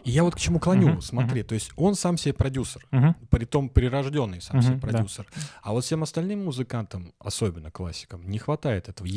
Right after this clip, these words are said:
Speaker 1: Если мы говорим
Speaker 2: Да.
Speaker 1: про Европу, то у них есть коучи,
Speaker 2: Да.
Speaker 1: которые их ведут, а у нас здесь этого нет. Ты говоришь, я не могу им гарантировать, даже себе не могу гарантировать.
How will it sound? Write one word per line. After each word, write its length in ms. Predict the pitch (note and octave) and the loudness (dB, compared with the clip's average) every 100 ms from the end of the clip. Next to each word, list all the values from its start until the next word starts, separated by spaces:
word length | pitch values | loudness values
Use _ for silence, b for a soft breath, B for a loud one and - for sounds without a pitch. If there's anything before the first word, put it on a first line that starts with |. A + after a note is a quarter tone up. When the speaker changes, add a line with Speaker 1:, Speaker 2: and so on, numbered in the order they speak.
| A#2+ | 6
Speaker 1:
Если 180 | A#2+ C#3+ | 6 4
мы 80 | C#3+ | 2
говорим 320 | B2+ C3 A2+ | 2 2 2
Speaker 2:
Да. 100 | A2 | 2
Speaker 1:
про 280 | A2 G#2+ G#2+ | 2 0 -4
Европу, 500 | G2+ A2+ F3 F#3 G2 | -6 -2 -2 -2 -6
то 140 | - | -4
у 40 | A#2+ | -4
них 180 | E3 | -4
есть 340 | - B2+ - - | -2 -4 -6 -6
коучи, 400 | C#3+ G#2+ E2+ A#2 | -4 -4 -4 -2
Speaker 2:
Да. 160 | A2 G#2+ B B | -2 -2 B B
Speaker 1:
которые 360 | - G2 B2 A#2 | -14 -2 0 0
их 120 | - | -2
ведут, 340 | A#2 A#2+ F#2 - | -4 -4 -6 -8
а 100 | F2+ | -8
у 60 | |
нас 180 | G2 B2+ | -4 -4
здесь 160 | C3+ C3+ | -4 -6
этого 180 | C3 C#3 | -6 -4
нет. 160 | C3 | -4
Ты 80 | A2+ | -2
говоришь, 340 | A#2+ A#2 - | 2 2 0
я 180 | G2+ B2+ | 0 2
не 100 | F3+ | 2
могу 220 | E3 E3 | 2 2
им 120 | D#3+ D3 | 2 2
гарантировать, 500 | C#3 C3+ - E3+ G#2+ | 2 2 2 0 2
даже 220 | G#2+ G#2 | 0 -2
себе 260 | - E3+ | -6 -4
не 100 | B2+ | -4
могу 200 | F#2 F#2 | -4 -8
гарантировать. 580 | F2+ F#2+ F#2+ - F2+ F2+ | -8 -8 -8 -10 -12 -14